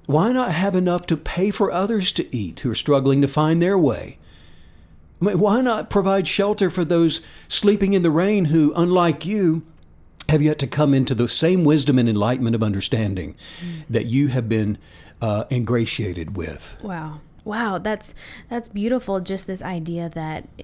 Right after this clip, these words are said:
Speaker 2: attaching philanthropic pursuits to this desire for wealth, it's going to really supercharge it. Because, you know, anytime that we focus on others too, in any capacity, it's going, I think it always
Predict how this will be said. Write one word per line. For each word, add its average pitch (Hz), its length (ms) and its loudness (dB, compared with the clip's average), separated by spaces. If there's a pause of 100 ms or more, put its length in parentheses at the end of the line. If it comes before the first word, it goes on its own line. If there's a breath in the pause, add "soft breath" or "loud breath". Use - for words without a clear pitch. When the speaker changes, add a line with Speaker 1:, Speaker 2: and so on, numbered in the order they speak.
(160)
Speaker 2:
attaching 190 760 -8 (480)
philanthropic 190 880 -6
pursuits - 680 -6
to 185 380 -4
this - 160 -12
desire 156 460 -6
for 165 180 -10
wealth, 151 380 -6
it's - 120 -10
going 202 260 -6
to 185 80 -6
really 214 460 -2 (300 loud breath)
supercharge 214 600 -2
it. - 80 -8
Because, 254 280 0
you 294 60 2
know, 294 140 0
anytime 320 640 -4
that - 140 -8
we 208 340 -4
focus 233 400 -6
on 180 100 -4
others 175 320 -6
too, 175 400 -4
in - 180 -6
any 285 240 2
capacity, 170 760 -4
it's 180 140 -6
going, 220 440 -4
I 220 160 -6
think 214 200 -6
it 170 140 -8
always 190 360 -2